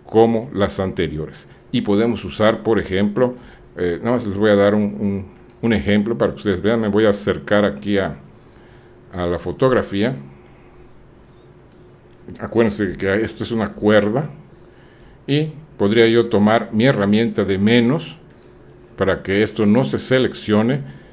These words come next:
Y para esto, eh, también les quería mostrar esta fotografía porque tienen que tener en cuenta que para partes muy pequeñas tienen que hacer su puntero muy pequeño también. Me voy a acercar un poquito más.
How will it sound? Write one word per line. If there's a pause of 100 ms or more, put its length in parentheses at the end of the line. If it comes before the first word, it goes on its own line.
(420)
Y
para
esto,
eh,
también
les
quería
mostrar
esta
fotografía
porque
tienen
que
tener
en
cuenta
que
para (280)
partes
muy
pequeñas
tienen
que
hacer (320)
su
puntero
muy
pequeño
también. (480)
Me
voy
a
acercar
un
poquito
más.